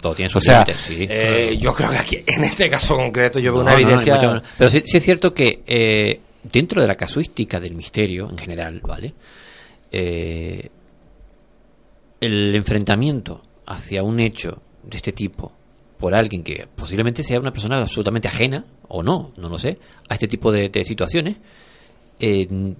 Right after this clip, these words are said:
Speaker 1: para la persona no suele ser muy positivo, casi nunca, ¿vale? O algunos acaban con ciertas ideas mesiánicas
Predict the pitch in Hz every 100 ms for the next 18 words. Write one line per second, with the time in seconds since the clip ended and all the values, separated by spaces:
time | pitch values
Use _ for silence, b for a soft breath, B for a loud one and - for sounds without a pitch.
0 | - - 98 95 95 113 147 139 131 113
1 | 139 - - - _ - 107 107 110 95
2 | 85 87 - 92 82 82 - - _ _
3 | - 160 - 143 B B B - 104 92
4 | 87 90 87 87 87 87 90 92 151 135
5 | 98 131 107 - 85 82 113 113 123 120
6 | 113 107 113 113 101 104 90 123 147 202